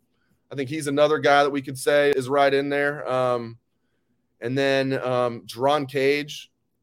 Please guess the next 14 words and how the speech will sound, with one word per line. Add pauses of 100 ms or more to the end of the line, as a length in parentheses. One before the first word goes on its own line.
(260)
you
know,
and,
and,
and
Zach
Harrison. (140)
You
know,
I
really
like
their
top